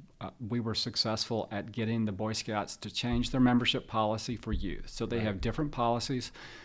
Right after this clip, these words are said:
Speaker 1: one for youth, one for adults and volunteers and employees. So the youth's policy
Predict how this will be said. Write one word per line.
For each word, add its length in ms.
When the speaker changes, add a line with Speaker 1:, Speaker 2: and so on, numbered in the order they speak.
Speaker 1:
one 200
for 140
youth, 420
one 160
for 180
adults 320
and 100
volunteers 520
and 80
employees. 640
So 340
the 260
youth's 680
policy 600